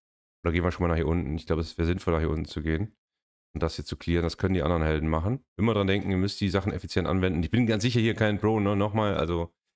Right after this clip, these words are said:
dass ihr das denkt, aber, ähm, es ist halt wichtig, dass ihr wirklich guckt, dass ihr die Helden immer so nutzt, dass ihr die, die Bewegungspunkte relativ gut, ne? Ist nicht immer perfekt, aber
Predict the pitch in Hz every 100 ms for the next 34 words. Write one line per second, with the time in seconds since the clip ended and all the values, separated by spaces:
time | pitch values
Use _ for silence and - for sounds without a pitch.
0 | _ _ _ - 87 85 - 92 101 98
1 | - 82 85 85 85 85 78 85 82 82
2 | 80 - _ _ _ _ - 85 113 87
3 | 104 101 95 98 87 95 - 101 - 95
4 | 92 87 92 98 98 95 92 98 104 -
5 | 92 - 90 92 90 87 85 85 95 90
6 | 85 85 76 95 101 90 90 80 82 78
7 | 82 92 87 80 82 - 82 104 98 -
8 | 80 78 78